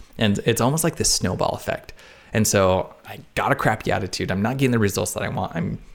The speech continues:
nitpicking everything. Like, little things are starting to annoy me. Like, I just had to do a completely reset, a complete reset.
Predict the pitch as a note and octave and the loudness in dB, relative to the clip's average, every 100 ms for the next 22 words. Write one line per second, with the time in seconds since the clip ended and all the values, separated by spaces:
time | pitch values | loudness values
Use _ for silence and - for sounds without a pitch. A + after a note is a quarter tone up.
0 | - B2 C#3 - A#2+ A2+ G#2 G2+ G#2 F#2+ | -4 0 2 2 2 2 2 0 -2 -2
1 | G2 F#2 F2+ - - - A#2+ E3 D#3 C#3 | -2 -2 -6 -8 -12 -4 2 4 4 2
2 | B2+ A2+ A2 G#2 G2 F#2+ F#2+ F#2+ G2 G2 | 2 2 2 4 4 2 2 2 2 0
3 | - - - - - A2+ G2+ - A#2+ A#2+ | -2 -12 -20 -18 0 0 2 0 2 2
4 | A2+ - B2 A#2 G#2+ G2+ - G#2 - G#2 | 2 2 4 2 4 2 2 0 2 2
5 | A2 G2 G2 - - _ - - _ A2+ | 2 2 0 -4 -14 _ -20 -20 _ 0
6 | G2 - - - - - - A2 - G#2 | 2 2 0 -4 -12 -20 -2 -2 0 2
7 | C#3+ - G2+ - - - | 2 2 0 0 -2 -6